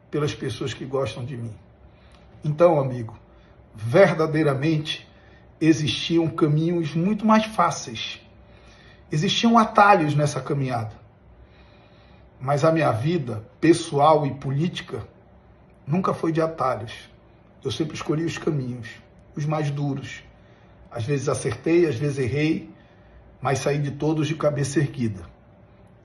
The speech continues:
E por isso eu saí mais uma vez de cabeça erguida.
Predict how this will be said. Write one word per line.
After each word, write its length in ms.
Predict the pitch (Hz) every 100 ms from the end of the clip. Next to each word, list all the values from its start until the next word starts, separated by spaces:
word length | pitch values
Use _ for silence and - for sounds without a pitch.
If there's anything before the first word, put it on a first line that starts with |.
| -
E 60 | 131
por 200 | 110 127
isso 180 | 139 147
eu 40 |
saí 300 | - 127 131
mais 480 | 117 117 131 190 160
uma 220 | 175 185
vez 260 | 117 120 123
de 60 | 123
cabeça 440 | 135 123 117 -
erguida. 420 | 123 - 107 90